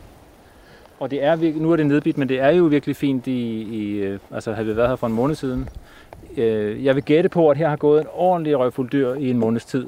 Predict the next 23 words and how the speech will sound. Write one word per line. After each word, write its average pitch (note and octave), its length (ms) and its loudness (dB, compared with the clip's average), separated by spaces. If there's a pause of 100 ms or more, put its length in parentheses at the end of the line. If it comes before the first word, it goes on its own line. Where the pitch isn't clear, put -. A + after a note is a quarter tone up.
og D#3+ 160 -8
bidt B2 220 -6
i C3+ 60 -6
bund. B2+ 300 0
Altså, A#2 140 -6
det A2+ 100 -2
har D#3 180 2
været C3 240 2
op A#2+ 160 2
og C3 60 -4
blomstre, A#2+ 380 -2 (760)
øh, A2+ 260 0
i A#2+ 120 -4
juni, C#3 360 2
og B2 120 -4
så - 80 -8
har B2+ 80 0
de B2+ 80 -4
gået B2 200 0
her A#2 160 0
måske A#2+ 240 -4
hele A2+ 200 -2
juli. G#2+ 360 -6